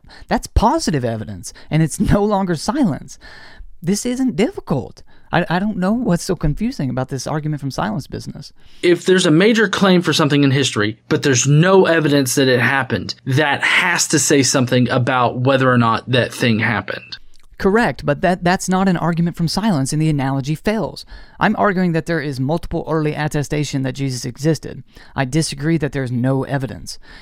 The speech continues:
Speaker 1: He's confusing a case where there's no evidence with a case where there is attestation in some places, but not in others.
Speaker 2: He's about to go into these extra biblical sources. Uh, we've been through them before. If you're really interested in seeing me, like,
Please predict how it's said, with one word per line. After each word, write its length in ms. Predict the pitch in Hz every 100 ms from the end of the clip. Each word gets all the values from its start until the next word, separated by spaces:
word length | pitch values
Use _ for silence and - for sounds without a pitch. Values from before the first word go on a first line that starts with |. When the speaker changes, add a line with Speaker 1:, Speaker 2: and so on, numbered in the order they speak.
| -
Speaker 1:
He's 200 | - 135
confusing 480 | 156 143 170 151 156
a 80 | 143
case 280 | 160 151 -
where 120 | 131
there's 160 | 123
no 240 | 123 131 151
evidence 480 | 135 127 123 135 - - -
with 100 | 143
a 60 | -
case 320 | 151 151 -
where 100 | 135
there 160 | 131
is 160 | 131 127
attestation 760 | 143 143 151 135 - 143 135 127
in 100 | 120
some 300 | - 160 160
places, 520 | 165 131 - 135 135 - - -
but 100 | 120
not 240 | 131 139
in 100 | 127
others. 440 | - 113 87 - - - -
Speaker 2:
He's 400 | 185 269 381 294
about 260 | 233 233 233
to 80 |
go 240 | 196 214 214
into 300 | 208 196 202
these 200 | 175 156
extra 280 | 156 - 151
biblical 440 | 151 156 151 160
sources. 640 | 143 156 147 151 151 147 -
Uh, 180 | 143 143
we've 260 | 147 180 156
been 200 | 151 143
through 240 | 135 143
them 160 | 143 139
before. 580 | 131 135 131 131 131 127
If 200 | 156 139
you're 100 | 156
really 300 | 220 220 160
interested 720 | 165 - 160 156 - 165 151
in 160 | 139 139
seeing 420 | - 143 147 147
me, 400 | 143 143 143 131
like, 400 | 131 123 120